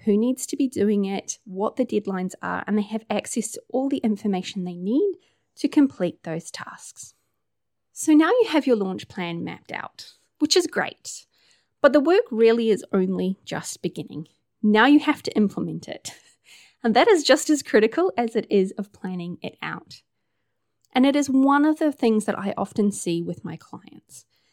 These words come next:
They create this beautiful plan and then they put it somewhere and they ignore it,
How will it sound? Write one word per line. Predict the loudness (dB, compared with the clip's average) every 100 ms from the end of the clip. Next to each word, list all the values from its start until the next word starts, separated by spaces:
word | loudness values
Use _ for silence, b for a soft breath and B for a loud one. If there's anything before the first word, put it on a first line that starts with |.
| _ -10
They |
create | -6 0 4 4 4
this | -2 0
beautiful | 2 2 2 -4
plan | 0 2 4 4 0 -2 -6 -4
and | 0
then | 0 0
they | -2
put | -2 -2
it | -2 0
somewhere | 2 2 2 -2
and | -4 -6
they | -6
ignore | -6 -4 -2 0
it, | 0